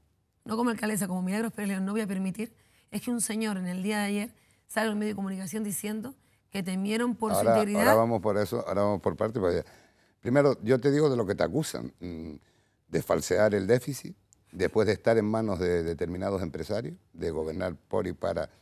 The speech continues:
Speaker 2: dos, tres empresarios, de ser una dictadora, te digo palabras textuales, una dictadora,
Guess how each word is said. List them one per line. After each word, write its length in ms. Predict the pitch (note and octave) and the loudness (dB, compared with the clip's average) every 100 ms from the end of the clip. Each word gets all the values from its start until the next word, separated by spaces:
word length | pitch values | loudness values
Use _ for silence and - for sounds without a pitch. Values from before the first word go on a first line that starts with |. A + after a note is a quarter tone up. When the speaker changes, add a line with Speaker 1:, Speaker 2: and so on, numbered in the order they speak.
| _ | _
Speaker 2:
dos, 200 | G2+ G#2 | -4 -4
tres 200 | - E2+ | -2 -4
empresarios, 640 | D#2+ C#2+ D#2 - A#2+ B2+ D3+ _ _ _ _ _ _ _ _ _ | -4 -8 -12 -6 -6 -6 -10 _ _ _ _ _ _ _ _ _
de 360 | - F2 F2 F2+ | -8 -2 2 2
ser 300 | - A#2 G#2+ | 4 2 2
una 240 | - A2+ A2 | 0 2 2
dictadora, 640 | G2+ E2+ F2+ G2 C3 C3 F2+ | 0 0 2 4 4 0 -4
te 80 | E2 | -2
digo 160 | G2+ A#2+ | 0 4
palabras 420 | B2 B2+ C3 B2+ | 4 6 4 2
textuales, 520 | A2 - E2+ D2 C#2 - | -2 -2 -2 0 -2 -2
una 200 | G2+ F#2+ | 0 0
dictadora, 640 | F#2 E2 F#2 A2 C3 | -2 -2 -2 0 -2